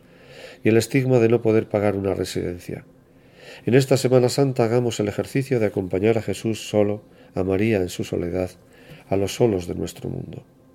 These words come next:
Que los escribas y fariseos querían acabar con él lo sabía y hasta lo podía esperar.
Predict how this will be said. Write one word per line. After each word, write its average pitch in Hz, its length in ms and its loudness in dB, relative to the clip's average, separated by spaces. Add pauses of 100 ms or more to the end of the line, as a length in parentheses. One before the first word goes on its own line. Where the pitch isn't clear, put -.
(480)
Que - 80 2
los 104 160 2
escribas 113 460 2
y - 20 -14
fariseos 113 520 2
querían 107 300 4
acabar 104 360 2
con 101 160 0
él 110 160 0
lo 101 80 -4
sabía 98 420 0
y 87 80 -2
hasta 90 220 -4
lo 90 100 -2
podía 90 300 -4
esperar. 87 440 -6